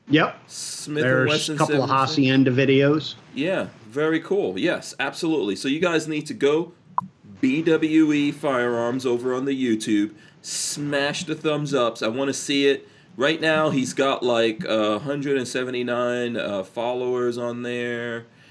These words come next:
Speaker 2: And we want to, come on, let's help Richard get that, uh, bumped up.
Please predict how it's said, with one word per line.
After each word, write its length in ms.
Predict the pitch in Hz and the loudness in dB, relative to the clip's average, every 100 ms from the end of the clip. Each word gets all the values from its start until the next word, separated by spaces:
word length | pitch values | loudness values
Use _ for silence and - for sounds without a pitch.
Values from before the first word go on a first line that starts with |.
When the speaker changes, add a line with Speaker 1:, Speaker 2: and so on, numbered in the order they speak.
| - - | -20 -6
Speaker 2:
And 340 | 107 104 101 110 | -2 0 2 2
we 80 | |
want 240 | 120 117 107 | 2 2 2
to, 100 | 123 | -2
come 240 | - 156 | -4 -2
on, 180 | 113 90 | -2 -2
let's 200 | 123 - | -6 -4
help 260 | 151 120 - | -4 -4 -6
Richard 380 | 110 110 110 - | -6 -4 -6 -4
get 220 | 110 107 | -4 -2
that, 300 | 107 101 - - | -2 -2 -4 -6
uh, 300 | 92 87 87 - 101 | -6 -6 -10 -16 -14
bumped 240 | 110 98 | -12 -8
up. 200 | 113 107 | -8 -8